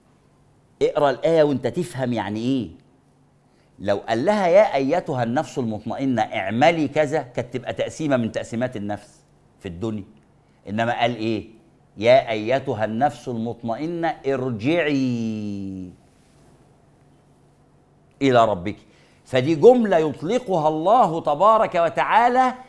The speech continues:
بعد أن يرى الإنسان ملائكة الموت، وفي هذه اللحظة وعليها يبكي العارفون.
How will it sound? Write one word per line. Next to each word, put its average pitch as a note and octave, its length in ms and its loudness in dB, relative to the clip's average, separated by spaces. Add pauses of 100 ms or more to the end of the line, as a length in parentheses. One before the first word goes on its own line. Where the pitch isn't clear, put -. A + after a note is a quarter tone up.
(180)
بعد C#3 440 6
أن E3+ 340 4
يرى G3 680 8 (720)
الإنسان E3+ 1000 6 (580)
ملائكة D#3 600 6
الموت، C3+ 500 -4 (1800)
وفي F#2+ 260 0
هذه D#3+ 360 8
اللحظة F3+ 640 6 (1200)
وعليها F#3 880 8 (420)
يبكي E3 300 2
العارفون. C3+ 760 4